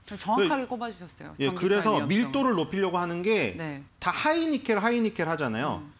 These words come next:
Speaker 1: 그러니까 이렇게 생각하세요. 여러분이 찌개 끓이시는 요리사인데
Speaker 2: 음.
Speaker 1: 재료가
Speaker 2: 음.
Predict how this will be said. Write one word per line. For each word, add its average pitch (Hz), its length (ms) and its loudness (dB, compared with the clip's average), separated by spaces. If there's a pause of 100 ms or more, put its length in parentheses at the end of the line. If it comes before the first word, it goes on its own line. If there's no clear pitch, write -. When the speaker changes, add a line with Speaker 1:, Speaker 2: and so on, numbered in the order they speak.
Speaker 1:
그러니까 151 180 0
이렇게 226 240 2
생각하세요. 139 480 0
여러분이 170 500 0
찌개 269 480 0
끓이시는 156 640 -2
요리사인데 156 960 0
Speaker 2:
음. 147 140 -10 (360)
Speaker 1:
재료가 185 840 2
Speaker 2:
음. 151 120 -18